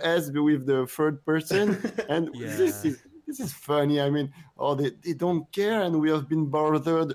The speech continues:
Speaker 1: all this year in school, uh, for such little <laughs> mistake.
Speaker 3: So
Speaker 2: I
Speaker 3: what it is, it, at least to me, is that a lot of the N B A Twitter, um, is also, uh, what is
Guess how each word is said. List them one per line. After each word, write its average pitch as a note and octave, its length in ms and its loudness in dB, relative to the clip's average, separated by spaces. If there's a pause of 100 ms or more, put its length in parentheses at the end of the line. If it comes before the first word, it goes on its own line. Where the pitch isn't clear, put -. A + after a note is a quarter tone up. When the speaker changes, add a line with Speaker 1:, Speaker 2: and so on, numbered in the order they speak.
(120)
Speaker 1:
all E3+ 180 0
this E3 380 -4
year G#3 260 4
in E3+ 140 0
school, G3 420 -2
uh, D3 140 4
for C#3+ 380 0
such - 400 -6
little E3 260 -2
<laughs> D3+ 120 0
mistake. - 260 -14 (560)
Speaker 3:
So D3+ 260 -8 (140)
Speaker 2:
I C#3+ 100 -2
Speaker 3:
what F3+ 160 -4
it F#3+ 160 -10
is, A#2 720 -14
it, B2+ 180 -10
at C#3+ 160 -16
least D3 240 -12
to G#2 80 -14
me, G#2 320 -16 (140)
is A2 200 -14
that G#2 260 -12 (680)
a A#2 60 -10
lot A2+ 300 -10
of A#2 500 -14 (140)
the G#2 480 -14 (180)
N A#2 160 -10
B G2+ 220 -14
A G2+ 140 -14
Twitter, C#3 500 -14 (240)
um, G2+ 280 -14
is G#2 160 -16
also, G#2 720 -12 (600)
uh, A#2+ 40 -10
what A2+ 400 0
is G#2+ 240 -14